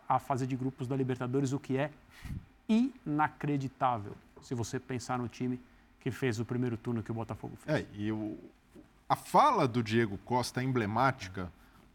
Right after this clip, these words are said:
Speaker 2: porque ela denota que os próprios jogadores do Botafogo entenderam o tamanho do feito, as avessas que eles alcançaram. Porque lá, internamente, os caras devem tá falando, "Olha, a gente entregou esse campeonato.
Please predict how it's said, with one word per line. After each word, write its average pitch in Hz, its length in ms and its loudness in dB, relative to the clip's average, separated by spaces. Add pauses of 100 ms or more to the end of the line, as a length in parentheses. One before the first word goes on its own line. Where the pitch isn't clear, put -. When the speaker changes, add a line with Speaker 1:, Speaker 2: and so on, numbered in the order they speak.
Speaker 2:
porque 170 640 4
ela 185 220 6
denota 196 600 6
que 226 160 -2
os - 200 0
próprios 277 680 4
jogadores 202 840 4 (120)
do 175 80 2
Botafogo 180 800 4 (400)
entenderam 226 880 8 (140)
o 208 80 0
tamanho 220 400 4
do 254 100 2
feito, 262 680 4
as 185 160 8
avessas 190 760 6 (140)
que 208 80 6
eles 208 240 4
alcançaram. 143 680 4 (360)
Porque - 180 2
lá, 254 320 6
internamente, 247 640 6
os - 100 -6
caras 269 240 4
devem 262 240 2
tá 269 340 4 (120)
falando, 247 420 2 (400)
"Olha, 277 400 6
a 170 60 8
gente 269 280 2
entregou 269 360 6
esse - 140 0
campeonato. 208 580 -2